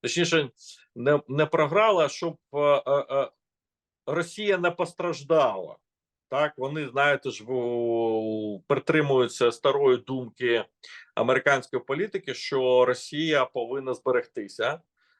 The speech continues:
А Росія — це потенційний союзник у війні проти Заходу, проти Ки-, Китаю. Вони завжди, в принципі, американці завжди рятували росіян. Що, знаєте, більшовиків годували для того, щоб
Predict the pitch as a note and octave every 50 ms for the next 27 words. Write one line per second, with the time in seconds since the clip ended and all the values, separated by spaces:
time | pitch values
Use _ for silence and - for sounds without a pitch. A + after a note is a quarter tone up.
0 | _ _ - A#2 B2 C3+ C3 - - D#3+ D3+ C#3 - D3 - - - - C#3+ C#3+
1 | C3 - - D3+ D3 C3+ B2 A#2 - C3 B2+ C3 B2+ A2 A2+ A2+ A2 - B2+ A#2
2 | A2+ A#2+ A#2+ A#2+ A#2 A2 - A#2 G#2+ - - G#2+ - G#2+ G2+ G2 - - - G#2
3 | F#2+ - - - - B2+ A#2+ - - B2 A#2+ A#2 A2+ A#2 A2+ G#2 - _ - -
4 | B2 A#2 A2+ - C#3 - - B2 A2+ G#2 G2+ G2+ G#2 A#2 D3+ D#3 _ _ _ _
5 | _ _ _ _ _ _ _ _ _ - A2+ D#3+ F3 E3+ C3+ D#3 C#3+ A#2+ G#2 -
6 | G#2+ G2 - G#2+ G#2+ G2 - E2+ - G#2+ G#2 G#2+ A2+ A#2+ - - F3 F3+ E3 E3
7 | A2 G#2 B2+ B2 - - A#2 A2+ A2 A2 - - A2 A2 A2 G#2+ G#2+ G#2+ G#2 G2+
8 | G#2 - - A#2+ G#2 G2 F#2+ - - - _ _ _ - - A#2 G2+ A2 A#2+ A#2
9 | A2+ G#2+ - - G#2 G2+ G2+ G2 G2 F#2+ F#2 F2 - B2+ - - D3+ C3 B2 A#2+
10 | - E3+ F#3 F#3+ D#3 - C#3+ C#3+ - C#3+ C#3 C#3 C3+ C3 B2+ B2+ B2 A#2+ A#2+ A#2+
11 | A#2+ - - A#2+ A#2 A#2 A2 - - A#2+ G#2+